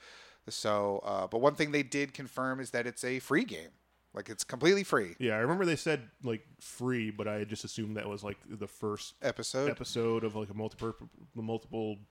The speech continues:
Speaker 2: part thing. But apparently, yeah, this is just the one chapter, and it's just free.
Speaker 1: Yeah, the whole thing's free. Uh, so that's pretty cool. I mean, that's at least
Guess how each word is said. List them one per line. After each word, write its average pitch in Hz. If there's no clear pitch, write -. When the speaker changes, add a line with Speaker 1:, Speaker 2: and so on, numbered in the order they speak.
Speaker 2:
part 110
thing. 131
But 110
apparently, 127
yeah, 113
this 110
is 110
just 117
the 117
one 127
chapter, 123
and 110
it's 107
just -
free. -
Speaker 1:
Yeah, 120
the -
whole 123
thing's 131
free. 92
Uh, 104
so -
that's 202
pretty 131
cool. 117
I 127
mean, 123
that's 127
at 120
least 127